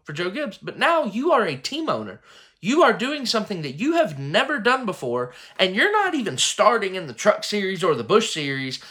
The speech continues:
like Kyle Busch and Dale Junior have done. Um, you are just going straight to the Cup Series.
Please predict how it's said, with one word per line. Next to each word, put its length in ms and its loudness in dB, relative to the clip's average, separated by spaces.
like 220 0
Kyle 300 4
Busch 240 -2
and 80 -6
Dale 180 2
Junior 580 -4
have 220 -2
done. 400 -2
Um, 560 2
you 240 6
are 140 8
just 220 -6
going 280 0
straight 600 -2
to 100 0
the 80 -8
Cup 260 2
Series. 400 -6